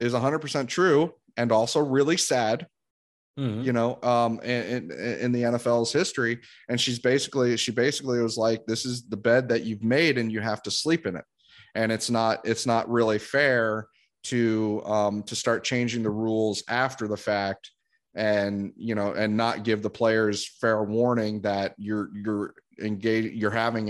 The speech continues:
Speaker 1: you're applying, like, sort of a new standard on, um, on the, the sexual misconduct. And I think that they are trying to apply a new,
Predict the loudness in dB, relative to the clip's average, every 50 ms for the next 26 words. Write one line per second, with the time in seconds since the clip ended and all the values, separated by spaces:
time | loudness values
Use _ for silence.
0 | -6 -6 -2 0 0 0 0 0 0 0 2 2 0 0 -2 -2 -4 -4 -4 -4
1 | -2 -2 -2 -4 -4 -4 -2 -2 -2 -2 -2 -4 -4 -6 -6 -6 -4 -4 -6 -6
2 | -8 -8 -12 -16 _ _ _ _ -20 -20 _ _ -6 -2 0 0 0 0 0 0
3 | 0 0 0 -2 -4 -6 -6 -8 -6 -4 -4 -4 -4 -2 -2 -2 -2 -2 -4 -6
4 | -6 -8 -12 -10 -8 -6 -6 -6 -6 -6 -8 -8 -6 -8 -8 -6 -8 -8 -10 -10
5 | -10 -10 -10 -8 -10 -12 -14 -14 -18 _ _ -20 -20 -20 _ _ -4 -2 0 0
6 | 0 -2 -4 -2 -2 -2 0 0 -2 -2 0 -2 -4 -2 0 2 4 4 4 4
7 | 2 2 2 0 0 0 0 -2 -2 -4 -4 -4 -4 -2 -2 -2 -2 -2 -6 -6
8 | -8